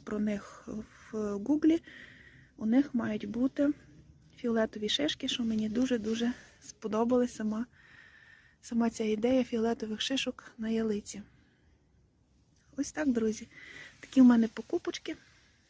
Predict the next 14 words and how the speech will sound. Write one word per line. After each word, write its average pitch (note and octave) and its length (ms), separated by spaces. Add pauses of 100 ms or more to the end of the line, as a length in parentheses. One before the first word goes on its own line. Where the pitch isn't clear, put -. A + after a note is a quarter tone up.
(680)
Дякую G#3+ 440
всім A3+ 200
за G#3 120
увагу G#3 300
ще C#4+ 300
раз. D#4 280
Дякую, G#3+ 400
хто G#3 300 (640)
додивився A3 500
відео G#3+ 360
аж G#3+ 160
до G3+ 120
цього D4 280
моменту. B3 560